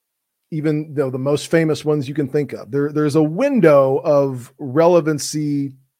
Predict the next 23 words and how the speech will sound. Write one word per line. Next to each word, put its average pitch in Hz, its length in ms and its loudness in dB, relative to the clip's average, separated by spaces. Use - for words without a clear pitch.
to - 100 -6
m-, 139 260 -6
the, 135 200 -10
the 143 80 -6
day 147 260 2
that 147 200 -4
they're 135 160 0
in 143 320 -4
that 131 140 -6
it 226 140 -12
closes, - 480 -2
right? 151 240 -6
I 175 40 -6
mean, 170 140 -2
people 233 280 -6
don't 196 180 -2
sit 202 200 -4
around 170 280 -4
and - 100 -12
think 180 160 -6
about 143 300 -4
Vatican 143 360 -2
two 143 360 -4